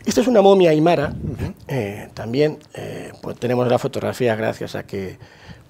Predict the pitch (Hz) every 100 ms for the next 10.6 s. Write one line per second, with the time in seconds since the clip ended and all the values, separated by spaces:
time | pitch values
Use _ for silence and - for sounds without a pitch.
0 | _ _ _ _ 120 123 110 104 131 147
1 | 156 139 165 135 - 165 131 143 165 131
2 | 151 147 165 - - 135 160 143 151 180
3 | 165 - 113 131 - - - - - 131
4 | 120 120 - 180 156 143 123 110 - -
5 | - - - 151 - 165 160 214 208 -
6 | 202 190 175 160 143 139 170 151 131 123
7 | 147 143 131 - - - - - 135 131
8 | 101 85 - - 98 98 95 92 - 98
9 | 98 117 156 - 107 101 104 85 76 82
10 | 113 110 147 147 147 -